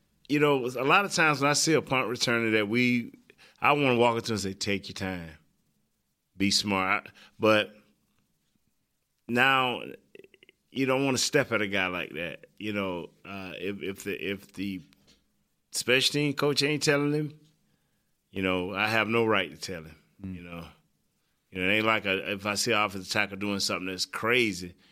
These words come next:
Speaker 1: then I can say, "Hey, man, you need, you, you need, you know, step like this, step like that." You know, as long as I ain't changing his technique,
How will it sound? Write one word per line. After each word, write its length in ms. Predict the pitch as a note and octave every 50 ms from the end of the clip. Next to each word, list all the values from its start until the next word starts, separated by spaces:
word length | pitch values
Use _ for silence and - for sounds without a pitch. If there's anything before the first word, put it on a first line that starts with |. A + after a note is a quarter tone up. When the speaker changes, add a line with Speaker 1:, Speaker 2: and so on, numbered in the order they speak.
| _ _ _
Speaker 1:
then 140 | - G2+ G2+
I 40 | G2
can 80 | F#2+
say, 100 | - F#2 F#2
"Hey, 100 | G2+ G2+
man, 180 | F#2+ F2+ F2+
you 100 | F#2 G2
need, 140 | G#2 G#2 F#2+
you, 200 | E2 D#2 F2+ F#2+ E2
you 160 | D2 F#2+ G#2
need, 240 | G2+ F#2+ E2+ D#2 C#2+ C2+ _ _ _ _ _
you 140 | - G#2+ G2+
know, 180 | F2 D#2+ D#2+ D2+ - _ - _ _ _ _ _
step 380 | - - - - A2+ G2+ - -
like 200 | F#2+ F#2+ F#2+ F2+
this, 160 | G2 F#2 -
step 260 | - - G2+ F2+ D#2
like 220 | F2+ F#2 F#2 F#2 F#2+
that." 280 | G2+ G2 F#2 D#2+ - - _ - - _ _ _
You 120 | - F#2+ F#2+
know, 380 | F2+ F2 E2+ E2 D#2+ D#2 D2+ - _ _ _ _ _ _ _ _ _ _ -
as 100 | G2 F2+
long 140 | G2+ G2+ G#2
as 100 | G#2 G2+
I 60 | G#2+
ain't 160 | G#2+ G#2 G2+ G2+
changing 360 | - G#2+ G#2 G2+ G2 F#2+ F#2
his 100 | F#2 F2
technique, 760 | - - A2 G2+ E2+ E2+ F#2+ G#2+ C3 B2+ G#2 - - - _